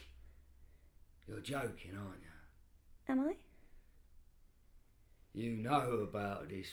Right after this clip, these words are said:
Speaker 1: place. More than you've been letting on, maybe.
Speaker 2: I don't know anything.
Speaker 1: Then know this. You don't want to go through there.
Speaker 2: What is it?
Speaker 1: Where they keep the ghosts.
Speaker 2: The what?
Speaker 1: You heard.
Speaker 2: Ghosts?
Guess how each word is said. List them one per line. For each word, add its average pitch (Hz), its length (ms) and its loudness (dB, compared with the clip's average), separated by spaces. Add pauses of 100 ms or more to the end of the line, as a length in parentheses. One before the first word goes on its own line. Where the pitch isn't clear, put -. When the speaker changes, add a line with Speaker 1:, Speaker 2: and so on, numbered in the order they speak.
(120)
Speaker 1:
place. 90 160 -6 (1200)
More 180 380 12
than 170 120 12
you've 170 180 6
been 175 180 6
letting 180 260 10
on, 175 180 10
maybe. 98 540 -2
Speaker 2:
I 220 80 10
don't 262 300 12
know 240 100 10
anything. 220 480 10
Speaker 1:
Then 185 240 12
know 151 140 12
this. 110 320 8 (1400)
You - 80 -6
don't 85 380 8
want 85 160 4
to 82 80 4
go 82 180 4
through 87 440 6
there. 80 260 2 (800)
Speaker 2:
What 294 100 8
is 294 120 10
it? - 240 4 (640)
Speaker 1:
Where 101 120 12
they 85 120 12
keep - 240 6
the 92 60 4
ghosts. - 640 6 (1300)
Speaker 2:
The 320 100 8
what? 240 200 4 (240)
Speaker 1:
You - 140 2
heard. - 400 0 (560)
Speaker 2:
Ghosts? - 600 4